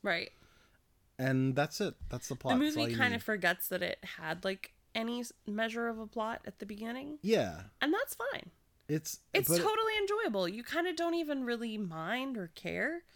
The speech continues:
Speaker 2: Yeah, for
Speaker 1: It's
Speaker 2: sure.
Speaker 1: just, you're like, "Yeah, I had fun along the way."
Speaker 2: So let's get into this, okay? The toy line has got to be made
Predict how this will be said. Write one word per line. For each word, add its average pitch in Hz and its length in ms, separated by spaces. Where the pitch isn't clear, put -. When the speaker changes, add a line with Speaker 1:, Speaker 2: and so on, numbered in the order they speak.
Speaker 2:
Yeah, 320 220
for - 120
Speaker 1:
It's - 100
Speaker 2:
sure. 330 120
Speaker 1:
just, 87 240
you're 285 140
like, 320 160
"Yeah, 339 160
I 175 100
had 202 260
fun 240 200
along 156 260
the 143 100
way." 214 300
Speaker 2:
So 160 160
let's 226 260
get 190 160
into 127 260
this, 87 300
okay? 120 320
The 123 120
toy 202 380
line 160 480
has 120 260
got 123 300
to 123 80
be 120 160
made 98 480